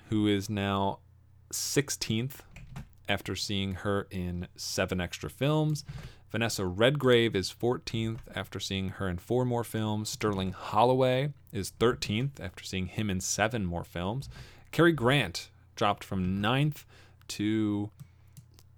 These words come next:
eighteenth with nine more films. And Bob Peterson is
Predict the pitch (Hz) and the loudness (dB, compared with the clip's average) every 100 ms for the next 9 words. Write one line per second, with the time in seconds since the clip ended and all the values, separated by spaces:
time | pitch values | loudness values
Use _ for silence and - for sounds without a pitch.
0 | - 131 - - 90 120 139 - - - | 0 0 0 -4 -4 -4 -6 -12 -20 -20
1 | - - - - - - - - 95 - | -20 -18 -16 -18 -20 -20 -12 0 0 0
2 | - 98 107 120 110 92 87 90 90 120 | -2 0 2 4 2 0 0 -4 -4 -6
3 | 135 - - - - - - - - - | -8 -14 -20 -20 -20 -20 -20 -20 -20 -20
4 | - - 98 95 98 - 101 95 110 123 | -14 -4 -2 -2 -4 -8 -14 2 6 6
5 | 135 - - 151 143 - - 104 - - | 4 -6 2 4 4 0 -8 -10 -12 -16
6 | - - - - - - - - - - | -20 -20 -20 -20 -20 -20 -18 -18 -18 -18
7 | - - 95 92 | -10 -2 0 0